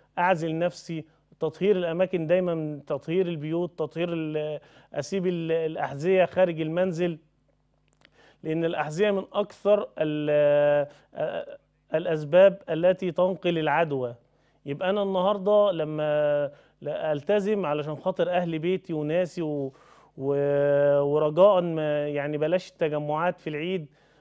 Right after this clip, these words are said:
رجاء اللي عايز ي-، ي-، يعني، يعيد على حد، عاوز ي-، حد وحشه، يكلمه في التليفون، يكلمه في فيديو، وبلاش تجمعات.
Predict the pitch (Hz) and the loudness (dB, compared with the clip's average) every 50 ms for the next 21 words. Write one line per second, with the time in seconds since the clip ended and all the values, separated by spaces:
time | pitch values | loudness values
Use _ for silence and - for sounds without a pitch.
0 | _ _ - 143 151 151 180 202 196 185 180 180 165 165 151 165 190 190 175 151 | _ _ -4 -2 0 2 4 4 4 4 2 2 0 0 0 0 0 0 -2 -4
1 | 151 160 156 156 156 151 151 151 147 143 143 143 143 143 139 139 139 139 139 139 | -4 -4 -2 0 0 0 0 -2 -2 -2 -4 -2 -2 -2 -2 -2 -2 -2 -2 -2
2 | 139 139 135 147 170 175 165 156 143 147 139 - - 170 170 156 143 151 151 143 | -4 -4 -4 -2 -2 -2 0 -2 -2 -2 -4 -4 -4 -4 -4 -4 -6 -4 -4 -2
3 | 156 160 160 156 147 143 143 147 147 147 147 147 139 - 175 165 147 160 165 175 | -2 -2 -2 -4 -6 -8 -8 -6 -4 -4 -4 -4 -4 -2 -4 -2 -2 0 0 -2
4 | 170 - - 185 175 170 - - - - _ _ _ - 151 160 180 190 165 135 | -2 -4 -8 -8 -8 -8 -10 -16 -20 -20 _ _ _ -4 -2 0 0 -2 -2 -4
5 | - - 160 151 127 151 165 180 180 170 165 147 - 160 156 170 180 170 156 147 | -6 -6 -6 -6 -4 -4 -2 -2 0 -2 -2 -4 -4 -4 -2 -2 -2 -2 -2 -2
6 | 160 185 170 156 175 175 175 165 - _ _ _ _ _ _ _ _ _ _ _ | -4 -4 -4 -2 -2 -2 -4 -4 -8 _ _ _ _ _ _ _ _ _ _ _
7 | _ _ _ _ _ _ _ _ _ _ _ _ _ _ _ _ - 143 139 151 | _ _ _ _ _ _ _ _ _ _ _ _ _ _ _ _ -4 2 4 6
8 | 156 180 196 - - 175 151 156 151 151 151 147 151 160 180 190 185 - - | 6 6 6 4 2 2 2 4 4 4 4 4 6 6 6 6 6 4 -2